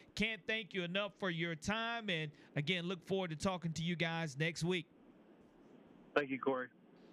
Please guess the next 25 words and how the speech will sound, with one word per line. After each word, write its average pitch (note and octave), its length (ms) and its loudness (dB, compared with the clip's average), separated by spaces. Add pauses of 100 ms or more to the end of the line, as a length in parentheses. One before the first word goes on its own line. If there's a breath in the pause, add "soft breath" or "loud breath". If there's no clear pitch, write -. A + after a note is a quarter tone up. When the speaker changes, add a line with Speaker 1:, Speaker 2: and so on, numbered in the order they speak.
(680 loud breath)
Speaker 1:
Trent F3 240 2
Massey, F#3 380 0
co-founder G3 800 0
of D#3+ 100 -2
Future G3 400 -2
Ones. F#3 480 0
And D3 160 0
if C#3 140 -4
you F#3 120 0
had F3+ 120 0
an E3+ 100 -2
opportunity F3+ 560 -2
to D3 80 -2
come G3 320 0
out G3 260 -2
last F#3 400 0
week G3+ 280 0
to F3 80 -2
Walk-Ons G3+ 720 0
and D3+ 200 0 (260 loud breath)
see G#3+ 240 0
the F3+ 100 -2
Future G#3 380 -2
Ones G3+ 500 -2
t-shirts, A3 800 -2